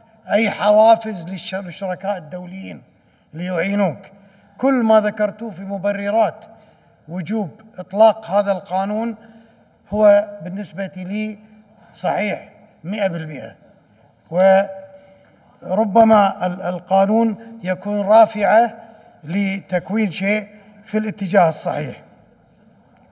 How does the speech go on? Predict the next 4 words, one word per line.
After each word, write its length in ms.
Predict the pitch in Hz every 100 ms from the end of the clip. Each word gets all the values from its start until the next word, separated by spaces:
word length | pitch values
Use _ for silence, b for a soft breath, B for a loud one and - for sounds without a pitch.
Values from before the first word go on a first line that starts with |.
| _ b b b b b _
آه، 460 | 175 185 190 190 - - - - _ _ _ _ _ _ _ _ _ _ _ _ _ _
ورأينا 1040 | 196 226 233 240 269 254 226 226 254 220
الخسائر 720 | 214 - 202 226 240 220 214 220
التي 680 | 190 202 202 214 220 220